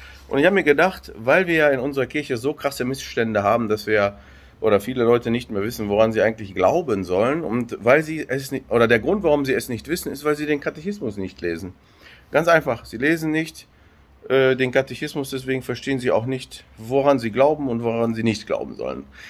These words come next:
Deswegen habe ich mir gedacht, mache ich eine kleine Reihe oder eine große Reihe, indem wir diesen Katechismus hier,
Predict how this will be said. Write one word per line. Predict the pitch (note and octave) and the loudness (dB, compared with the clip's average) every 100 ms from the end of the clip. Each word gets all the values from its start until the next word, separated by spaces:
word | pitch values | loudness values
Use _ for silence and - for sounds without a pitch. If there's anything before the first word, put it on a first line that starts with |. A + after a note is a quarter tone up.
| - | -4
Deswegen | B2+ B2 G#3 F3 F3+ F3 | -2 2 2 4 0 0
habe | C#3 | -2
ich | C3+ | -2
mir | C3 | -2
gedacht, | B2 C3 - | 0 0 0
mache | B2 B2+ | -4 -4
ich | B2+ | -2
eine | G2 G#2+ G#2 | 0 0 0
kleine | C3 D3 D3 C#3+ - _ _ | 2 2 0 -2 -6 _ _
Reihe | G2 G2 A2+ E3 G#3+ G#3+ - - | -2 4 6 6 2 -4 -10 -2
oder | A2+ G#2 | 4 4
eine | G#2+ A#2 | 4 0
große | D3+ G3 C#3 G#2 | 0 0 0 4
Reihe, | A2 C#3+ D#3+ | 4 4 2
indem | C3 C3 | 0 -2
wir | C3 | -4
diesen | C#3 E3+ D3+ | -6 -8 -2
Katechismus | C#3 C3+ B2+ C#3+ C3 A#2+ | -2 -2 -10 -10 -8 -8
hier, | A#2 A2+ | -2 -2